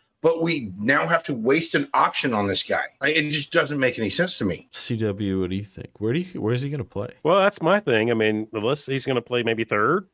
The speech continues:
Speaker 3: I, I,
Speaker 2: Yeah,
Speaker 3: out of these
Speaker 2: Rafael
Speaker 3: three guys,
Speaker 2: Devers.
Speaker 3: just
Speaker 2: Well, I guess
Speaker 3: Well,
Speaker 2: somebody
Speaker 3: I
Speaker 2: could be a
Speaker 1: He played
Speaker 2: D H.
Speaker 1: third.
Speaker 2: Somebody could be a D H.
Speaker 3: I was about to say, I was about to say, I don't know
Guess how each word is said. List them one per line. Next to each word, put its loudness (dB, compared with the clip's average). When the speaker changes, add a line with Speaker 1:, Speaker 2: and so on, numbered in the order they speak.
Speaker 3:
I, -8
I, 2
Speaker 2:
Yeah, 6
Speaker 3:
out 2
of 0
these 2
Speaker 2:
Rafael 8
Speaker 3:
three 6
guys, 6
Speaker 2:
Devers. 4
Speaker 3:
just -12
Speaker 2:
Well, 6
I 6
guess 4
Speaker 3:
Well, 8
Speaker 2:
somebody 6
Speaker 3:
I 4
Speaker 2:
could 4
be 6
a -
Speaker 1:
He 6
played 4
Speaker 2:
D 2
H. 2
Speaker 1:
third. 4
Speaker 2:
Somebody 0
could -10
be 0
a -2
D -8
H. 4
Speaker 3:
I 4
was 4
about 2
to -10
say, 2
I -4
was 4
about 2
to -2
say, 4
I 6
don't 4
know 4